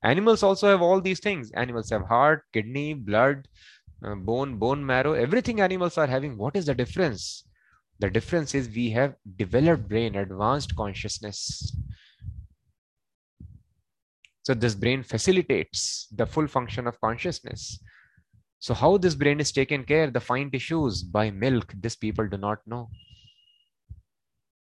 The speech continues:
Instead of milk, you take blood. Blood of cow people are killing.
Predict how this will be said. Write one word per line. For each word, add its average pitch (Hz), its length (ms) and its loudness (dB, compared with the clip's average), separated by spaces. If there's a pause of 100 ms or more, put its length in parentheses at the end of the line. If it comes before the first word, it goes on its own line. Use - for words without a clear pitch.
(580)
Instead 110 300 -2
of 104 160 0 (140)
milk, 151 380 0
you 107 140 -2
take 98 320 0 (320)
blood. 98 440 2 (1080)
Blood 113 540 0
of 107 160 2
cow 98 180 2
people 104 340 -4
are 98 100 2
killing. 92 360 -2